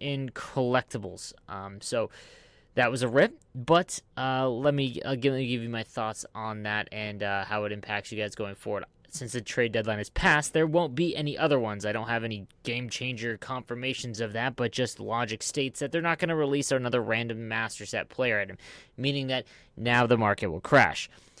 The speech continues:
So they were originally going for about forty-five K to fifty when Forsberg and Gaborik were first announced. I made my Forsberg when it was, like, forty K, which is a big rip. But he was cheaper because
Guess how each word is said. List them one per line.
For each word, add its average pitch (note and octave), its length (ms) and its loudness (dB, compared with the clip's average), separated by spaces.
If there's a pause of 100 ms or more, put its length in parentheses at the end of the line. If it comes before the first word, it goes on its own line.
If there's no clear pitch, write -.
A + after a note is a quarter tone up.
(120)
So - 120 -4
they D3 120 4
were F#3 240 6
originally D#3 320 2
going C#3 220 0
for C3+ 100 -2
about B2+ 180 2
forty-five B2 580 0
K A#2+ 260 0
to A#2 260 -6
fifty D#3+ 440 0
when C3 200 0
Forsberg A#2 600 0
and A2 220 -4
Gaborik A2 380 -2
were A2 100 -6
first A2 240 -8
announced. C#3 460 -2 (400)
I A2 60 0
made A2 200 0
my G#2 100 0
Forsberg A#2+ 480 4
when A2 160 -2
it - 20 -4
was, G2+ 100 -4
like, G2+ 140 -6
forty B2 340 0
K, A#2 300 0
which A2 220 -2
is G2+ 60 -10
a F#2+ 40 -10
big F#2+ 180 -8
rip. C#3 280 2 (680)
But B2 100 -2
he D3 80 2
was C#3+ 140 2
cheaper C3+ 340 2
because A2+ 560 0